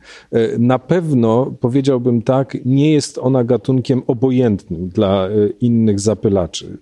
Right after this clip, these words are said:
I znowu i-, istnieje cała, e, masa już w tej chwili, cały szereg badań z różnych, e, rejonów świata,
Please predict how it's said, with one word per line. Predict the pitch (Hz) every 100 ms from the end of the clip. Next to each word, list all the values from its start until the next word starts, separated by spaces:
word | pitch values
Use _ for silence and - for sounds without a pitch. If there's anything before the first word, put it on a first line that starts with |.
| -
I | 110
znowu | 110 110 143 123 104 101
i-, | 120 131
istnieje | 139 - 143 139
cała, | 110 135 139 131 123 - - _ -
e, | 117 113 110
masa | 113 120 151 - 110
już | 104 -
w | -
tej | 113
chwili, | - 117 101
cały | - 113 117
szereg | - 135 120
badań | 101 120 131 104
z | 98
różnych, | 117 135 127 110 -
e, | - 113 104 104 107
rejonów | 110 110 113 -
świata, | - 104 92 117